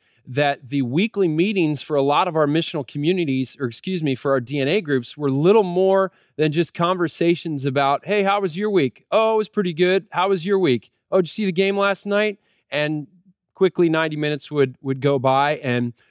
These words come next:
nobody's lives were really being significantly transformed through these D N A groups.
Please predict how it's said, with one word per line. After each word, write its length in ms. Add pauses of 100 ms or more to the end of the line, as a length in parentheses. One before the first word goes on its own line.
nobody's 480
lives 420
were 100
really 220
being 400 (420)
significantly 640
transformed 720
through 100
these 180
D 160
N 80
A 140
groups. 480